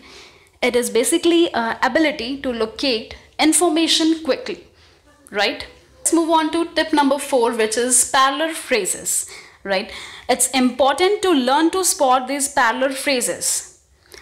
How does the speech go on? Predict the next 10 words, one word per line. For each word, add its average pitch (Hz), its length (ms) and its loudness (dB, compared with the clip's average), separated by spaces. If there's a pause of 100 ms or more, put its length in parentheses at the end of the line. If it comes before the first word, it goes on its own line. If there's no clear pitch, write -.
(140)
These 240 220 2
are 254 80 2
the 254 120 0
different 277 640 0
ways 262 380 -2
of 233 180 0
expressing 254 640 0
the 320 180 0
same 349 340 2
things. - 640 -8